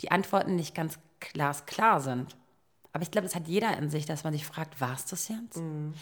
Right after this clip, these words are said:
Speaker 1: Ist das jetzt so?“
Speaker 2: Mhm.
Speaker 1: Und ist man jetzt davon abhängig, dass irgendwie äußere Umstände sich verändern, dass mein Leben sich endlich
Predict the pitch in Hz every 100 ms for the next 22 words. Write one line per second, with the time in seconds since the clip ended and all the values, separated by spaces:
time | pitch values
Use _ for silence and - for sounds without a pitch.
0 | - - - - 196 - 226 202 196 226
1 | 247 - - - - - 196 208 - 220
2 | 190 190 175 - - 175 170 - 160 -
3 | 170 156 175 247 - 214 202 196 196 185
4 | 160 - - - 185 170 151 156 165 175
5 | 185 165 - 175 185 170 -